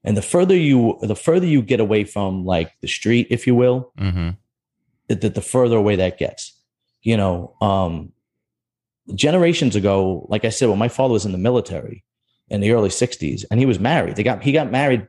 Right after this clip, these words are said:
Speaker 1: to my mother before he went into the military, right?
Speaker 2: Mm-hmm.
Speaker 1: My mother is eighty-seven years old. My father died two thousand four or whatever.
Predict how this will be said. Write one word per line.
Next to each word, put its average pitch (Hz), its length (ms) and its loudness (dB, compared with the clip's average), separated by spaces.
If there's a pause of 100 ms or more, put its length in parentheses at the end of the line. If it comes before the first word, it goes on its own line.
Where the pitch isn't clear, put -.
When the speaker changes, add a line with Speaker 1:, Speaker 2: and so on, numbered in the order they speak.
(100)
Speaker 1:
to 117 80 -4
my 113 100 0
mother 120 240 2
before 127 300 0
he 120 100 0
went 143 200 4
into 113 140 -4
the 85 60 -8
military, - 680 -6
right? 117 280 0 (100)
Speaker 2:
Mm-hmm. 85 300 -4 (280)
Speaker 1:
My 107 80 2
mother 123 280 4
is 107 100 2
eighty-seven 113 420 2
years 90 160 -2
old. 82 160 -4
My 92 80 -2
father 95 280 0
died 85 400 0 (760)
two - 140 -4
thousand 90 280 0
four 90 240 -2
or - 40 -6
whatever. 62 300 -8